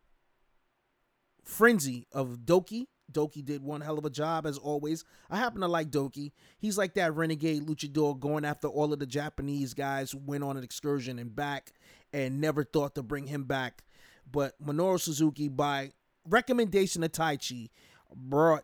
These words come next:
Doki into, um, Suzuki-gun. Um,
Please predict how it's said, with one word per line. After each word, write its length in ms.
Doki 440
into, 580
um, 220
Suzuki-gun. 760
Um, 440